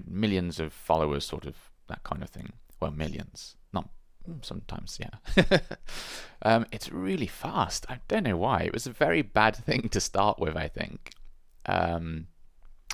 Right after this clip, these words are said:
but yeah, like, like I said in a recent episode, very happy that I could find podcasts.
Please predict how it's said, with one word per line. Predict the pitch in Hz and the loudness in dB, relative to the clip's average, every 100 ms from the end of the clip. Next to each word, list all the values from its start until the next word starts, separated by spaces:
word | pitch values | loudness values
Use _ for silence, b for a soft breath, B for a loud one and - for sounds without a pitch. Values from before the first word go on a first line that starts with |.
| - | -4
but | 90 | -2
yeah, | 85 87 | 2 2
like, | 80 78 - - | 0 -4 -10 -2
like | 90 | 0
I | 87 | 2
said | - 87 - B B B B B B B | 0 -4 -6 B B B B B B B
in | - | -6
a | 82 | -4
recent | 85 85 - 87 | -2 -4 -4 -6
episode, | 85 - 87 82 80 | -6 -4 -4 -4 -2
very | 85 82 | 0 0
happy | 85 - 82 - - - | -2 -4 -6 -10 -12 -6
that | 80 | -4
I | 78 | -4
could | - | -6
find | - 82 76 73 - - b b b b - | -6 -4 -4 -8 -12 -18 b b b b 0
podcasts. | 117 117 - 71 90 - - - | 0 0 -4 -6 -8 -14 -16 -18